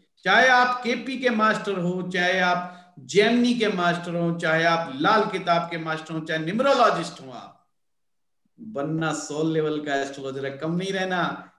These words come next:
ये ध्यान रखना, body level का भी नहीं बनना, ये हमें पसंद नहीं है। body level है कि आया कोई निपटा दिया, कर दिया, वो नहीं भाई। अच्छा, अच्छा, ये नहीं, ये बता दो, यहाँ से निकल लो, वहां से भाग लो, इधर से कर लो, ना, ना, ना, ना, वो चक्कर पसंद नहीं। commercial तो बिल्कुल मत बनना।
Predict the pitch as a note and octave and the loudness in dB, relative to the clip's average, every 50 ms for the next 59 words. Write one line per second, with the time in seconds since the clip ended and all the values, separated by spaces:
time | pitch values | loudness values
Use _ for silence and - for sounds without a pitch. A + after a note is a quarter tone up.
0 | _ - D#3 D3+ C#3+ E3+ F3 F#3+ G3 G3+ G3 F#3+ F#3 E3+ E3 E3+ - - - - | _ -6 -6 -2 0 2 2 2 2 0 -2 -2 -2 -4 -6 -6 -12 -16 -18 -20
1 | F3+ - F#3 F3+ G3 G3+ G3+ G#3 G3+ G3 F#3 F#3 F3+ E3+ F3+ E3+ E3 E3+ F3 E3+ | -14 -6 -2 -2 0 0 0 0 0 -2 -2 -2 -4 -2 -2 -2 -2 -2 -2 -2
2 | E3 D3 D#3 D#3 D3+ D3+ D#3 D#3+ E3+ F3 D#3+ D#3 E3 D3 D#3 D#3 D3+ - E3 D#3+ | -4 -4 -6 -6 -6 -6 -6 -4 -2 -2 -2 -2 -2 -4 -6 -8 -8 -8 -8 -8
3 | D#3+ E3 D#3+ D#3+ D3+ D3 C#3+ C#3 C3+ C#3+ C#3 C#3 - _ _ _ _ _ _ - | -6 -6 -6 -6 -6 -6 -6 -4 -4 -4 -4 -4 -14 _ _ _ _ _ _ -20
4 | _ _ _ _ _ _ _ _ - - F3 E3+ F3+ E3+ D#3 D3+ D#3 D#3+ D#3 D#3+ | _ _ _ _ _ _ _ _ -12 -12 -10 -6 -2 0 2 2 4 4 2 2
5 | D3+ D#3 D#3+ D3 D3 D#3 D3 - - C#3+ C#3 C#3 C#3 C#3 D3 D3+ D3 C#3+ D3 C#3+ | 0 0 -2 -4 -6 -10 -12 -12 -6 -4 -2 -2 -2 -2 -2 -2 -2 -4 -4 -8
6 | C#3 B2 B2 C3 C#3 C#3 C3+ C#3 C#3 C#3 C3+ D3 D3 D3 C#3+ C3 B2 - - - | -8 -8 -8 -8 -6 -6 -4 -4 -4 -4 -4 -4 -6 -6 -6 -8 -10 -12 -18 -20
7 | - - - - - C#3+ C#3+ - - E3+ E3 - E3 D3 C#3 D3+ E3 E3 E3+ D#3+ | -20 -20 -12 -10 -8 -8 -6 -2 -2 -2 -2 -2 -4 -4 -2 -2 -2 0 -2 -2
8 | D3+ D3 D3+ C#3+ D#3+ D3+ C#3+ - C#3 D3+ - E3 D#3 D3 C#3 C3+ D3 D3 - D#3+ | 0 0 0 0 0 -4 -4 -4 -4 -4 -2 -2 -2 0 0 -2 -4 -4 -6 -8
9 | D#3 C#3+ - D3+ D#3 D3+ D#3 D#3 D3 C3 C3+ D3 D3 - D#3+ D3+ - - C3+ C#3+ | -8 -8 -8 -8 -6 -4 -4 -4 -4 -4 -6 -8 -8 -6 -8 -8 -6 -8 -8 -6
10 | D3+ D3 D3+ D3+ D3 D3+ D3+ D#3 D#3 - D#3 - _ _ _ _ - D3+ _ C3+ | -4 -4 -4 -2 -2 -2 -4 -6 -6 -10 -14 -16 _ _ _ _ -20 -20 _ -16
11 | C#3 C#3+ D3 D3 D3 E3 F#3+ G#3 G#3+ - A3 G#3+ G#3 G3+ F#3+ F#3+ - - F3 D#3+ | -14 -12 -10 -10 -8 -8 -6 -6 -6 -6 -6 -6 -8 -8 -10 -12 -12 -12 -12 -12
12 | C#3+ C#3+ - - - E3+ D#3 F3+ F#3+ F3+ F3 F3+ E3+ - F3+ F3 F3 E3 E3 E3 | -12 -12 -14 -16 -18 -14 -12 -12 -12 -10 -12 -14 -14 -12 -14 -10 -10 -8 -6 -6
13 | D#3 C#3+ - - _ _ _ _ _ _ _ _ _ _ _ D#3+ D#3+ E3 F3 F3 | -8 -8 -10 -14 _ _ _ _ _ _ _ _ _ _ _ -4 -2 -2 0 -2
14 | E3 F3 - F#3 F3 F3+ F3 F3+ E3+ E3 E3 E3+ E3+ E3+ E3 E3 D#3+ D3+ C#3+ C#3+ | -2 -4 -4 -4 -4 -4 -4 -6 -6 -4 -4 -4 -4 -4 -4 -4 -4 -6 -8 -8
15 | C#3+ C#3 C3 B2 A#2 A2 - - _ | -8 -8 -6 -6 -8 -10 -12 -18 _